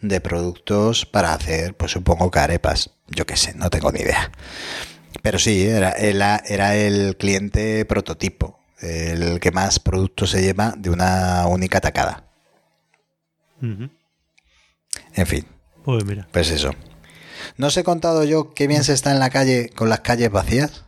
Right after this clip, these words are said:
Speaker 2: <laughs>
Speaker 1: Pues os voy a contar una cosa al respecto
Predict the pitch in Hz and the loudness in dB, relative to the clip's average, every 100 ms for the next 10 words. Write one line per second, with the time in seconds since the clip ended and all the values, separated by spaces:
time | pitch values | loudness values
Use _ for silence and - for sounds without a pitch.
0 | _ - - - 139 180 170 170 165 151 | _ -18 -6 -2 2 2 2 2 0 0
1 | 165 135 156 131 156 - 147 _ _ _ | -2 -2 -2 -2 -4 -6 -12 _ _ _
2 | _ _ _ _ _ _ _ _ - 110 | _ _ _ _ _ _ _ _ 0 2
3 | - 107 117 170 160 131 131 127 117 110 | 2 2 2 0 0 0 2 2 4 4
4 | 104 101 98 95 98 92 104 101 85 85 | 4 4 2 2 0 0 0 0 0 -2
5 | - 160 - 80 - | -2 -4 -4 -8 -8